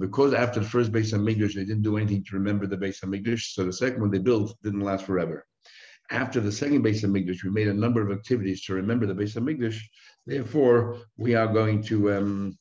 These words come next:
have a third Beis Hamikdash will be Olam Moed. Sheyeh Yehoim Hanef, my time, uh, why Taka, why Taka is the entire day awesome?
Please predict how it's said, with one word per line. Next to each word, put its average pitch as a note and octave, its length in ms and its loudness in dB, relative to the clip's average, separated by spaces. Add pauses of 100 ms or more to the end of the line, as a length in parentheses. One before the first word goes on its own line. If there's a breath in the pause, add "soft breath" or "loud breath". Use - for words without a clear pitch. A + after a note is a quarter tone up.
(140)
have F#2+ 400 -8
a - 60 -10
third - 360 -2
Beis A2 140 2
Hamikdash B2 200 2
will G#2+ 80 2
be G#2+ 100 4
Olam G2+ 500 2
Moed. D2+ 160 -8 (1040 loud breath)
Sheyeh A#2+ 440 6
Yehoim G2 320 2 (360)
Hanef, G2+ 640 0
my A#2+ 180 0
time, A2+ 380 -2
uh, G2 280 0 (320)
why A2+ 220 -2
Taka, G2+ 760 -2 (500 loud breath)
why A#2+ 220 -2
Taka C3 300 -4
is F#2 60 -2
the G2+ 80 0
entire G2+ 340 -2
day G2 260 -2
awesome? G#2 1000 0